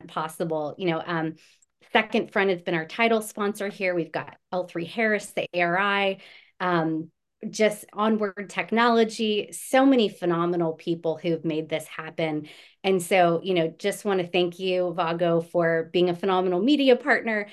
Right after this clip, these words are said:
and for this opportunity to, to come on your show today.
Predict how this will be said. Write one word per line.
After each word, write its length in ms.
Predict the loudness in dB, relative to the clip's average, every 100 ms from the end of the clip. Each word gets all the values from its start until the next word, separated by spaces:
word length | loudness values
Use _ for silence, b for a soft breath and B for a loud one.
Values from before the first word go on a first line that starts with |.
| B B
and 160 | -4 -2
for 100 | 0
this 160 | 0 2
opportunity 880 | 0 -2 -4 -2 0 0 -2 -4 -6
to, 320 | -6 -4 -6
to 100 | -8
come 180 | -2 0
on 80 | 0
your 120 | -4
show 180 | -6 -8
today. 400 | -8 -10 -12